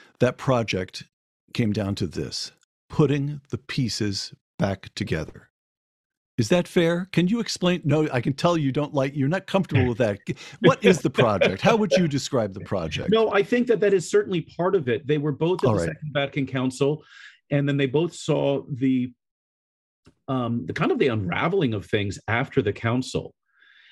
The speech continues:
Speaker 2: and which was not what either of them expected or desired, uh, or, or thought was really a legitimate response to the council.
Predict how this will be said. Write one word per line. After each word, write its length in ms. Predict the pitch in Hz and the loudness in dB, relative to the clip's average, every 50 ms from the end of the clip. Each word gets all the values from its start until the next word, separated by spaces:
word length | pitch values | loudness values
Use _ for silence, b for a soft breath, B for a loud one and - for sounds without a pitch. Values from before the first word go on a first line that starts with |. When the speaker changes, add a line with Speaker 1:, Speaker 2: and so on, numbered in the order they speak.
| b b _ _ | b b _ _
Speaker 2:
and 220 | 123 123 117 117 117 | 0 2 2 2 2
which 160 | 135 131 - | 0 0 2
was 160 | 147 139 101 | 2 2 2
not 260 | 127 147 160 170 160 151 | 2 2 0 0 0 0
what 140 | 143 131 - - | 0 0 0 0
either 300 | 165 165 165 180 170 151 | -2 0 2 2 2 2
of 140 | 135 113 107 | 0 0 -2
them 200 | 117 110 113 110 | -2 -2 -4 -6
expected 680 | - - - - - 117 113 113 - 170 185 202 262 - _ _ _ | -8 -10 -10 -2 0 0 0 2 2 0 0 0 0 -6 _ _ _
or 80 | 127 113 | 0 0
desired, 600 | 101 107 98 95 90 92 98 113 147 180 180 165 - _ _ _ _ _ _ _ _ - | 2 0 0 0 -2 0 0 0 0 -2 -4 -6 -12 _ _ _ _ _ _ _ _ -4
uh, 180 | - 110 107 107 | -2 0 0 0
or, 200 | - 127 123 113 | 0 0 0 2
or 140 | - 131 110 | 2 0 0
thought 220 | - 139 139 135 | 0 0 0 2
was 180 | 135 123 95 113 | 2 0 2 2
really 240 | 131 135 143 131 | 2 2 2 0
a 80 | 113 107 | 0 -2
legitimate 420 | 113 110 101 117 123 127 127 107 | -4 -2 -2 -2 -2 -2 -2 -4
response 540 | 95 101 - - - 127 127 151 175 165 - | -4 -6 -8 -6 -4 -2 -2 0 -2 -4 -4
to 100 | - 131 | -4 -2
the 100 | - 104 | -2 -2
council. 560 | - - 98 87 85 80 - - 55 53 - | -2 -4 -4 -4 -4 -4 -4 -6 -6 -6 -10